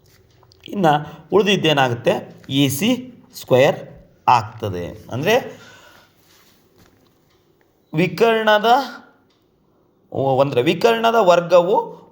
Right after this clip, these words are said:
ಉಳಿದೆರಡು ವರ್ಗಗಳ ಬಾಹುಗಳ ಮೊತ್ತಕ್ಕೆ ಸಮವಾಗಿರುತ್ತೆ. ಇಲ್ಲಿ ನೋಡೋಣ, ಇಲ್ಲಿ ಎ ಬಿ ಸ್ಕ್ವೇರ್ ಅಂತ ತೊಗೊಂಡಿದ್ದೀವಿ. ಎ ಬಿ ಸ್ಕ್ವೇರ್ ಅಂದರೆ ಇದು ನಮ್ಗೆ ಗೊತ್ತಿಲ್ಲ, so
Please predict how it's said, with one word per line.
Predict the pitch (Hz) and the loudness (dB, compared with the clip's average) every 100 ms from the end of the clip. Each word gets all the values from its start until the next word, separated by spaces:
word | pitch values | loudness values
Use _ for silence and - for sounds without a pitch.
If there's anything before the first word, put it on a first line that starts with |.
| 170 | -4
ಉಳಿದೆರಡು | 220 208 226 208 202 190 | -2 0 0 0 2 4
ವರ್ಗಗಳ | 180 180 175 165 170 143 | 4 2 2 4 2 2
ಬಾಹುಗಳ | 143 156 151 147 139 | 2 2 2 -2 -2
ಮೊತ್ತಕ್ಕೆ | 135 135 127 - - | -4 -6 -4 -6 -4
ಸಮವಾಗಿರುತ್ತೆ. | 175 151 123 117 107 117 233 | -2 0 -2 -2 -6 -6 -8
ಇಲ್ಲಿ | 226 214 | -4 2
ನೋಡೋಣ, | 170 127 139 170 - - - - - | 2 2 -4 -6 -10 -20 -20 -20 -12
ಇಲ್ಲಿ | 180 170 170 | -6 0 2
ಎ | 170 170 | 2 -2
ಬಿ | 220 - | -8 -8
ಸ್ಕ್ವೇರ್ | - 170 170 160 | 0 4 4 0
ಅಂತ | 156 156 151 | -4 -6 -6
ತೊಗೊಂಡಿದ್ದೀವಿ. | 127 123 117 107 104 147 - - - 165 | -4 -4 -6 -10 -8 -8 -10 -18 -8 -8
ಎ | |
ಬಿ | 196 196 | -6 -8
ಸ್ಕ್ವೇರ್ | - 202 185 139 | 0 2 2 0
ಅಂದರೆ | 117 135 170 - - - _ 143 | 0 0 0 -4 -20 -20 _ -8
ಇದು | 156 151 | -4 -4
ನಮ್ಗೆ | 131 131 | -2 -2
ಗೊತ್ತಿಲ್ಲ, | 131 - 135 123 175 - - | -2 -2 -2 -2 -2 -8 -14
so | - | -4